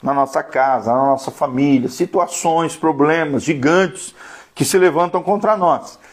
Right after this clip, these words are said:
Nós vemos aqui claramente que Moisés possuía um plano devastador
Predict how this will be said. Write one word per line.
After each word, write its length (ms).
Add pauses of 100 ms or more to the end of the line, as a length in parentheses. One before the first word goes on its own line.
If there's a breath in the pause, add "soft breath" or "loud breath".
(220 loud breath)
Nós 160
vemos 220
aqui 200
claramente 560
que 100
Moisés 600
possuía 560
um 100
plano 440 (140)
devastador 1080